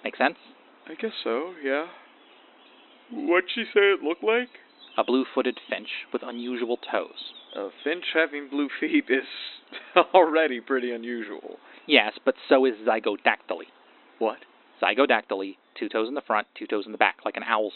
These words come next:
Speaker 1: foot. It's not something you'd expect to see on a finch, because finches have anisodactyl feet. Three toes in the front, only one in the back.
Speaker 2: A finch with blue owl feet, huh? Are you sure this lady didn't just make a mistake?
Speaker 1: She may have. That's why we're here to check.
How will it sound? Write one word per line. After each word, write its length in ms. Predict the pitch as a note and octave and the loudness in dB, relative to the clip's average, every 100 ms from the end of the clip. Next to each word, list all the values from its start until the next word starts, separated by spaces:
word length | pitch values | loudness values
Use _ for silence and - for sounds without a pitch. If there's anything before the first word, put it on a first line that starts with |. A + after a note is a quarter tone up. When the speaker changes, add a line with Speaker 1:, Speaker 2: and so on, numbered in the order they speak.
| - | -14
Speaker 1:
foot. 180 | - - _ _ _ _ - - - | -18 -20 _ _ _ _ -20 -20 -20
It's 100 | - | -2
not 140 | C3+ B2+ | 0 0
something 220 | B2 A2 | -4 -2
you'd 100 | G#2 | -6
expect 240 | - G2+ | -4 -6
to 60 | - - | -6 -6
see 160 | A3+ C#3+ | -2 -2
on 100 | F#2+ | -4
a 60 | - | -8
finch, 240 | - - | -10 -10
because 200 | - - - | -10 -10 -8
finches 260 | - - G#2 | -10 -8 -4
have 120 | A2+ - | -4 -2
anisodactyl 640 | C3+ C#3 D#3+ D3+ - B2 - | -2 0 0 0 -2 -8 -14
feet. 200 | - - _ - - - | -18 -20 _ -20 -20 -12
Three 140 | G2 | -10
toes 180 | F#2 G2 | -4 -4
in 80 | A2 | -4
the 60 | B2 | -2
front, 280 | A2+ A2 - _ _ | 0 0 -4 _ _
only 180 | A#2+ A#2 | -2 0
one 200 | D#3+ F3 | 2 2
in 80 | G#2 | 0
the 80 | - | -6
back. 140 | - | -10
Speaker 2:
A 220 | - - | -18 -6
finch 260 | A2+ F3 A3+ - | -2 -2 -4 -8
with 100 | C#3 - | -8 -6
blue 300 | B2+ F3+ F#3+ | -4 -2 0
owl 300 | F#3 A3 A#3 - | 0 -2 -4 -8
feet, 220 | G#2+ G#2 - | -8 -8 -6
huh? 360 | D3+ E3+ A2+ - - _ _ _ _ _ _ _ - _ _ _ - - | -6 -4 -6 -10 -20 _ _ _ _ _ _ _ -20 _ _ _ -20 -12
Are 60 | |
you 100 | G3 B3+ - | -8 -4 -2
sure 120 | A#3 | -2
this 200 | G#3+ - | -4 -4
lady 300 | F3 G3 G3+ | 2 2 0
didn't 260 | E3+ F3+ F3+ | -8 -12 -10
just 180 | F3+ | -6
make 180 | F3 F3 | -2 -2
a 20 | E3 | -2
mistake? 600 | D3+ - C#3+ D#3+ - - _ _ _ - | -8 -4 -2 -2 -4 -16 _ _ _ -16
Speaker 1:
She 80 | - | -12
may 180 | F#2 F#2+ | -2 -2
have. 300 | - G3 D2+ - | 2 0 0 -6
That's 160 | - E2+ - | -12 -12 -4
why 140 | F#2+ - | -4 -2
we're 100 | A2+ | -4
here 180 | - G#2 | -2 0
to 100 | B2 | 0
check. 360 | - A2 - | 2 0 0